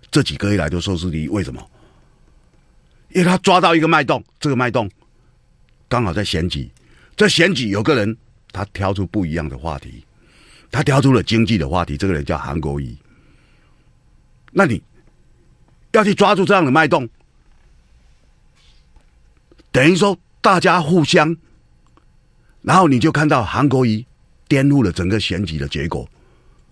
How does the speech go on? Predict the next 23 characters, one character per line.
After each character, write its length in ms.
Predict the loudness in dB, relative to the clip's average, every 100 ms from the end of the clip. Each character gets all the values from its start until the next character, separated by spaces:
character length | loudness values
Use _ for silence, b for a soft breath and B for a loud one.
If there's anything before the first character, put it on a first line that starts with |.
| _ _ _ _ _ _ _ -8
他 140 | -4
不 140 | -2
止 100 | -2 -2
高 220 | 0 0
雄， 320 | 0 -4 -6 -8
其 160 | -6 -2
他 140 | -2
地 140 | 0
方 120 | -2 -2
也 40 |
受 220 | -4 -4 -4
影 160 | -4
响， 180 | -6 -10 -14 -20 b b b b b b b
因 80 | -6
为 80 | -4
他 180 | -2 -2
喊 300 | -4 -6 -6
出 160 | -2
了 100 | -2
一 60 | -2
个 100 | -4
东 160 | -6 -6
西 220 | -8